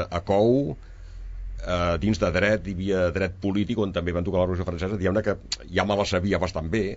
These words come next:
però és que m'he tingut de documentar. Clar, hi ha detalls que me'ls he tingut de buscar. Per tant, diguem-ne, a l'entorn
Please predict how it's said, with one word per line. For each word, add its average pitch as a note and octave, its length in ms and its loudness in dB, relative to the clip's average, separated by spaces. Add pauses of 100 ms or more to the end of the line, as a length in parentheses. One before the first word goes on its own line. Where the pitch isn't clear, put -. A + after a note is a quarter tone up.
(400)
però F2+ 80 -6
és F2 60 -4
que G#2 80 -2
m'he G2 80 -2
tingut A2 160 0
de A2 80 2
documentar. D#2+ 540 -4 (200)
Clar, D2+ 220 -6
hi C#2 100 -6
ha D2+ 80 -2
detalls E2 300 -4
que G2 80 0
me'ls E2+ 180 -2
he D#2+ 80 -8
tingut F2+ 160 -2
de D#2+ 80 -2
buscar. D#2+ 320 -4
Per D#2 160 -4
tant, F#2 220 -2 (380)
diguem-ne, F2 200 0
a F2+ 160 -4
l'entorn G2+ 680 2